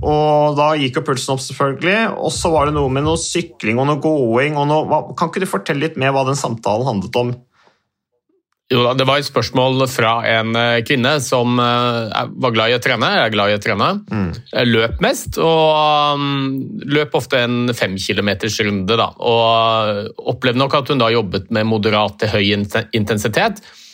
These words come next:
Speaker 2: hadde relativt høy puls, og følte en god, eh, effekt av det, men så, um, sa hun vel at hun, eh, kroppen hennes tålte ikke å løpe for mange ganger i uka,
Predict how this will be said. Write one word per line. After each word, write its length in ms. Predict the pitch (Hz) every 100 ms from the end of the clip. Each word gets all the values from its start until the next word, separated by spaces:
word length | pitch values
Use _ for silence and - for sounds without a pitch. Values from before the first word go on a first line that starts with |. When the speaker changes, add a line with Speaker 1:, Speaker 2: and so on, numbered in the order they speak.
| - _ -
Speaker 2:
hadde 380 | 104 101 104 104
relativt 400 | 107 95 90 98
høy 100 | 104
puls, 400 | 101 214 339 - - - - - - _ _
og 100 | -
følte 220 | 156 147 135
en 100 | 135
god, 300 | 120 117 123 123 120 120
eh, 240 | 120 120 -
effekt 280 | 120 113 -
av 80 | 120
det, 200 | 151 208
men 460 | 180 139 143 147 - -
så, 640 | - - 131 131 135 135
um, 680 | 135 131 131 127 123 117 - _ _ _ -
sa 220 | 127 113
hun 80 | 117
vel 120 | 131
at 160 | 143 -
hun, 280 | 131 127 127
eh, 480 | 123 123 120 107 - - -
kroppen 320 | 143 117 127
hennes 260 | 131 147 -
tålte 300 | 143 95 113
ikke 140 | 104
å 60 | 131
løpe 360 | 120 85 -
for 100 | 117
mange 200 | 127 117
ganger 240 | 123 127 127
i 80 | 139
uka, 320 | 131 202